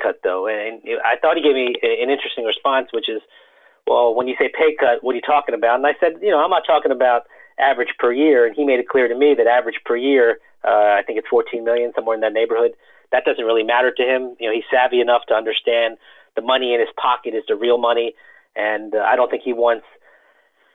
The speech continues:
uh, to, to have that money taken out of his pocket, given that he did miss a year, uh, because he thought he wasn't, uh, being valued by Pittsburgh, uh,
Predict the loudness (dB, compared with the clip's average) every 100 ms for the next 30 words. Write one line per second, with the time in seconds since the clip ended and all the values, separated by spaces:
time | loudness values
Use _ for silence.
0 | _ -2 0 0 0 0 0 -2 0 0
1 | 2 2 0 -2 -2 -2 0 2 2 0
2 | -2 0 0 -2 -6 -2 -2 0 0 0
3 | -2 0 0 0 -2 -4 -2 0 0 -2
4 | _ -6 -4 -2 -4 -2 -2 -2 0 0
5 | 2 2 0 -4 -12 -4 -4 -4 _ _
6 | _ -8 -2 2 2 2 0 -2 -2 -4
7 | -4 -4 -2 -4 -14 -20 -20 _ -2 0
8 | 0